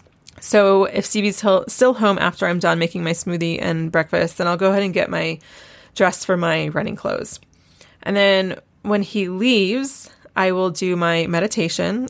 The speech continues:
and I use the Headspace app, which I love and can't recommend enough. And then I do my daily mindset practice, which takes me about ten to twenty minutes, depending on how much time I have. There's different components of it.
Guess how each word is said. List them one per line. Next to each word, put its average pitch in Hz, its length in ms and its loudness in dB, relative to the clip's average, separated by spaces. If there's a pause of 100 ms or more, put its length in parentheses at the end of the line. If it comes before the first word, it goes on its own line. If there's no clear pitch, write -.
and 185 100 0
I 180 60 2
use 170 240 0
the - 80 0
Headspace 170 640 -2
app, 170 260 0
which 170 280 -4
I 165 320 0
love 175 560 2
and 170 240 -4
can't - 160 -4
recommend 170 480 -4
enough. 170 580 -4 (460)
And 202 160 2
then 220 160 4
I 214 160 2
do 208 260 0
my 185 400 -2 (100)
daily 208 540 0
mindset 180 640 -2
practice, 226 720 -4
which 214 260 0
takes 240 400 -2
me 269 160 0
about 226 400 2
ten 208 520 -2
to 220 60 0
twenty 202 360 -2
minutes, 180 400 -2
depending 185 480 -4
on 180 140 -4
how 175 140 -4
much 170 220 -6
time 170 240 -4
I 165 100 -2
have. 170 300 -4
There's 175 240 -4
different 208 280 0
components 190 500 -2
of 170 100 2
it. 170 220 0